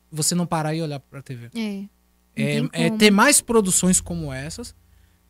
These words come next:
Speaker 1: pra que as pessoas consumam mais,
Speaker 2: Uhum.
Speaker 1: pra ver mais Saras, mais várias pessoas de feira, de várias localidades. Porque quanto mais o cinema crescer, melhor pra gente.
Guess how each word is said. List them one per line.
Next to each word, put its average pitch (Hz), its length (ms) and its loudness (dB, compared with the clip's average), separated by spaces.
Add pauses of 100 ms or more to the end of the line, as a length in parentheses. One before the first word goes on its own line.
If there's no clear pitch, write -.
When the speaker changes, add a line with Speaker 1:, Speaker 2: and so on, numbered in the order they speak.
Speaker 1:
pra 156 160 -4
que - 100 -6
as 165 100 0
pessoas 180 380 0
consumam 190 540 -6
mais, 156 440 -8
Speaker 2:
Uhum. 302 200 -6
Speaker 1:
pra 247 120 0
ver 151 200 0
mais 180 240 0
Saras, 151 560 0 (240)
mais 165 600 -2 (200)
várias 165 420 -2
pessoas 160 680 -2
de 151 140 0
feira, 156 420 0
de 151 80 -6
várias 165 280 -4
localidades. 196 600 -4
Porque - 220 -8
quanto 285 240 -4
mais 196 220 -2
o 165 180 -2
cinema 139 440 -4
crescer, 160 500 -6 (520)
melhor 190 180 -2
pra 208 120 -12
gente. 143 260 -12